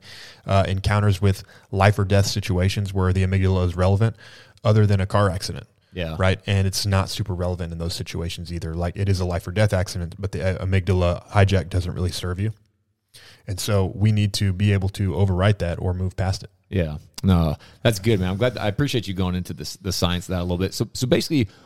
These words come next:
Speaker 2: what we're saying to you is that fear is a lie. Like, there's that great quote by Mark Twain. "I spent,
Speaker 1: <laughs>
Speaker 2: I've spent a great, in my life, I've known a great many fears, most of which never came true." And I,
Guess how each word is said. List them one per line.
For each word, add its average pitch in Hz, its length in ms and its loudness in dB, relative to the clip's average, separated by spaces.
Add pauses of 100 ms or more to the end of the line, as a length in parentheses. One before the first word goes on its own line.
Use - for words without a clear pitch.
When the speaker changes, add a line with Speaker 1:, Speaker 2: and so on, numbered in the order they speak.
(120)
Speaker 2:
what 131 200 4
we're 156 140 0
saying 98 340 0
to 135 100 -2
you 147 200 4 (400)
is 107 160 8
that 98 180 2
fear 143 200 6
is 131 80 4
a 107 40 2
lie. 98 340 -2 (400)
Like, 98 200 4
there's 117 160 4
that 127 160 2
great 117 260 2
quote 127 240 2
by 92 120 2
Mark 95 260 0
Twain. 87 360 0 (260)
"I 113 100 6
spent, 120 260 2
Speaker 1:
<laughs> 107 80 0
Speaker 2:
I've 107 120 0
spent 113 160 0
a 104 40 0
great, 107 280 0
in 117 80 -2
my 117 100 0
life, 110 240 2
I've 104 120 2
known 101 140 4
a 98 40 -2
great 98 280 2
many 95 180 2
fears, 92 400 6 (140)
most 98 240 6
of 98 80 -2
which 92 160 0
never 87 220 2
came 85 220 -6
true." 80 300 0 (400)
And 117 120 2
I, 110 180 -4